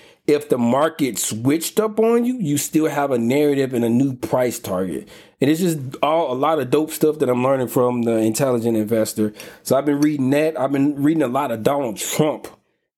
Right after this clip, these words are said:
books as well, which I gotta, I gotta spin y'all up on that because, uh, <laughs> just be ready for that. Uh,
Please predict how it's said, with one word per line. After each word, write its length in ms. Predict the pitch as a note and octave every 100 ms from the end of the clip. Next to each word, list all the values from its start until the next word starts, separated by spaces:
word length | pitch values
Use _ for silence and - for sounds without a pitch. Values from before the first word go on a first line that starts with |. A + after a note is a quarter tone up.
| -
books 240 | C3 B2
as 160 | A2+ F#2+
well, 360 | F#2+ C3+ C#3 A#2+
which 200 | A#2 B2
I 100 | B2+
gotta, 340 | C3+ B2+ G#2+ A#2 -
I 100 | -
gotta 340 | C#3+ D3 A#2+ G#2+
spin 300 | - D3 C3
y'all 240 | C3 B2
up 140 | A2 A2
on 200 | G#2 A2+
that 240 | C3+ G#2
because, 480 | G2+ - A2 G#2 - _ _ _ _ _ _ _ _ -
uh, 480 | A2+ C3+ C#3 G3+ G3 -
<laughs> 140 | -
just 300 | E3 E3+ F3+
be 160 | E3+ E3+
ready 280 | D3+ C3 A2
for 120 | A#2+
that. 320 | A2+ G2+ -
Uh, 300 | A#2 A2 A2